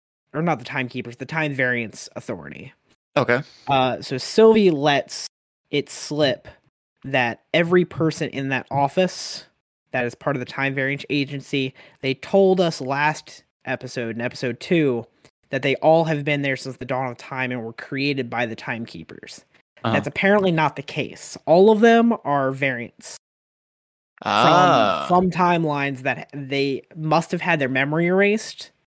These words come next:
Speaker 1: because they all genuinely believe that they are, like, pre-time.
Speaker 2: Gotcha.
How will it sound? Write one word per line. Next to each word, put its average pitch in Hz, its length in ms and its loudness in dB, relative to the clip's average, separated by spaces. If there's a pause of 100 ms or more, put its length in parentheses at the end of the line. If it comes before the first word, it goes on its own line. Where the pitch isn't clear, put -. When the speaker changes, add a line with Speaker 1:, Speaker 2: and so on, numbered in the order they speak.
(500)
Speaker 1:
because 139 240 -2
they 139 120 2
all 139 440 4 (240)
genuinely 151 640 -2
believe 131 540 0
that 117 180 -6
they 123 240 -4
are, 113 540 -6 (640)
like, - 460 -6 (340)
pre-time. 117 800 -6 (640)
Speaker 2:
Gotcha. - 500 -8